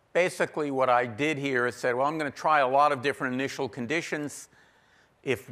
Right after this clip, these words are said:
one of them is so unlucky to give me an empty cluster, I'm just gonna skip it and go on to the next one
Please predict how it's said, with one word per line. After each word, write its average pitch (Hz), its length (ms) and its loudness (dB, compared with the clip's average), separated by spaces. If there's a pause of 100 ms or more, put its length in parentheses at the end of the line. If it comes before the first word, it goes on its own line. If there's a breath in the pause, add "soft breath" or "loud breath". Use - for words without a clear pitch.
(120)
one 151 240 4
of 147 120 -2
them 139 140 -4
is 127 120 -6
so 143 260 2
unlucky 135 460 0
to 120 80 -6
give 123 160 -2
me 123 420 -6
an 117 80 -4
empty 139 300 -6
cluster, 127 440 -2
I'm 113 120 -6
just 107 200 -4
gonna 113 160 -6
skip - 360 -8
it 120 80 -4
and 110 100 -12
go 104 160 0
on 95 200 -2
to 98 100 -10
the 90 100 -12
next 87 300 -12
one - 140 -16